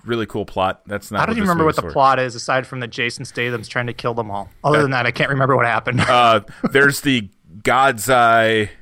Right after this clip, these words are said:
Speaker 2: Oh, yeah,
Speaker 1: computer
Speaker 2: yeah.
Speaker 1: program. So,
Speaker 2: Which is
Speaker 1: spoiler
Speaker 2: very
Speaker 1: alert.
Speaker 2: reminiscent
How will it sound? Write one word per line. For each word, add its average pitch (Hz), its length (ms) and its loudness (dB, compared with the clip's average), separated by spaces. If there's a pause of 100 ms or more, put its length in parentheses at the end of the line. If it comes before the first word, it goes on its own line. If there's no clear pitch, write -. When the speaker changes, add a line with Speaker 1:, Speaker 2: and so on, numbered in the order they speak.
(240)
Speaker 2:
Oh, 180 200 4
yeah, 156 120 2
Speaker 1:
computer 131 260 2
Speaker 2:
yeah. 117 40 0
Speaker 1:
program. 104 300 -2 (280)
So, 143 320 2 (560)
Speaker 2:
Which 180 160 2
is 220 140 4
Speaker 1:
spoiler 196 100 4
Speaker 2:
very 233 220 4
Speaker 1:
alert. 240 60 -2
Speaker 2:
reminiscent 220 640 -2